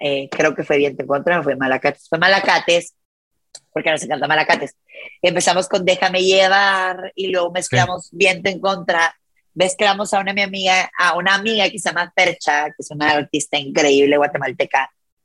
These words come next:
Speaker 1: eh, y dijimos, "Vamos a meter a Denis Arana, vamos a meter a un chico que se llama Jesús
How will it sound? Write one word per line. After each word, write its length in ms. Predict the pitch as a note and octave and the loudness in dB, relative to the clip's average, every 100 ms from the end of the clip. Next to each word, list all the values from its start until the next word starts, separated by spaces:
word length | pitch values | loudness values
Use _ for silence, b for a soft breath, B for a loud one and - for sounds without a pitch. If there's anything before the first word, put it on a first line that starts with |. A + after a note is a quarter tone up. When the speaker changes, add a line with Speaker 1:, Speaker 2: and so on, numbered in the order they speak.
| _ _ - _ - | _ _ -20 _ -2
Speaker 1:
eh, 540 | D#3+ D#3 D3 C#3+ C#3 - | 2 4 4 4 2 0
y 80 | F#3+ | 2
dijimos, 540 | F#3+ E3 F#3+ F#3 G3 - | 2 2 0 0 -2 0
"Vamos 260 | G#3+ G#3+ | 0 0
a 60 | G#3+ | -2
meter 260 | F#3 F#3 F3+ | -2 0 2
a 80 | |
Denis 340 | E3 D#3+ E3 F#3+ | 2 -2 -6 -2
Arana, 460 | F#3 G3 E3+ D#3+ D3+ | 0 0 -2 -4 -2
vamos 300 | F#3+ F#3+ G#3 | -2 -2 -4
a 60 | |
meter 280 | F3+ E3 D#3+ | -4 0 2
a 140 | D#3 D#3 | 2 0
un 260 | D#3 D3+ - | -8 -10 -6
chico 260 | - E3+ | -4 -4
que 100 | F3+ | -2
se 100 | - | 0
llama 200 | D#3 D#3+ | 0 0
Jesús 280 | D3 C3+ | -2 -2